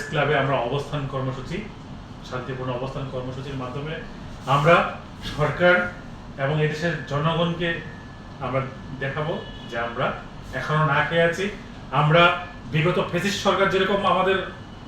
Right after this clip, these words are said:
বৈষম্য করেছে, এই বৈষম্যহীন সরকার এসেও আমাদের সাথে বৈষম্য করেছে। আমরা সরকারের কাছে শান্তিপূর্ণভাবে আমাদের যৌক্তিক দাবিগুলো আমরা তুলে ধরব। আজকে এই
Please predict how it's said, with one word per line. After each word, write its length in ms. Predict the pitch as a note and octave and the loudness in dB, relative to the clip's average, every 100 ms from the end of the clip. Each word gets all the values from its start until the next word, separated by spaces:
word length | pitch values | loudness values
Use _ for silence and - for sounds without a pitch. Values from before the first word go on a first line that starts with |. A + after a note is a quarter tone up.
| - | 0
বৈষম্য 340 | D3+ D#3 F3+ F3+ | 2 4 0 0
করেছে, 340 | F#3+ F#3 G3+ A3+ - - - - - D#3 | 0 0 0 -2 -4 -12 -14 -14 -10 -4
এই 120 | D#3 D#3 | -2 4
বৈষম্যহীন 680 | F#3 - G3+ G3 F3 G#3 G#3 | 4 4 2 2 4 4 2
সরকার 360 | - F#3+ G3 E3+ | 0 0 0 0
এসেও 260 | F3 G#3 G#3+ - - - - | 0 0 0 -2 -10 -12 -2
আমাদের 260 | D#3+ F3+ E3+ | 0 0 -2
সাথে 160 | D3+ A#2+ | -4 -4
বৈষম্য 300 | C3 C3+ A#2+ G#2+ | -4 -6 -8 -8
করেছে। 300 | G#2+ G#2+ - - - - - - - - - - - - - | -10 -10 -12 -14 -14 -14 -14 -14 -14 -14 -14 -14 -14 -10 -8
আমরা 260 | - B2+ - - - - | -2 0 0 -2 -10 -4
সরকারের 360 | C#3 C3 C#3 C3+ | -2 0 0 0
কাছে 140 | C3 - | -2 -6
শান্তিপূর্ণভাবে 720 | C#3+ C#3+ F3+ - F3 C#3 B2 D3+ - - - - | -4 -4 -6 -6 -4 -2 -4 -6 -10 -14 -12 -6
আমাদের 280 | A#2+ C3+ B2+ - | 0 0 0 0
যৌক্তিক 360 | D#3 E3+ F#3+ E3+ | 0 0 -2 0
দাবিগুলো 400 | F3+ F3 F3 F#3+ A#3+ - - - - | 2 2 2 0 -2 -6 -12 -14 -8
আমরা 200 | B2 B2+ - | -4 -4 -4
তুলে 160 | B2 A2+ | -6 -6
ধরব। 140 | - - - - - - - - - - - B2+ | -10 -14 -14 -14 -14 -14 -14 -14 -16 -14 -10 -2
আজকে 280 | C#3 - C#3 - - - - - - - - - - - - | -2 -2 -6 -8 -10 -14 -16 -14 -14 -14 -14 -14 -14 -16 -10
এই 80 | B2+ | -8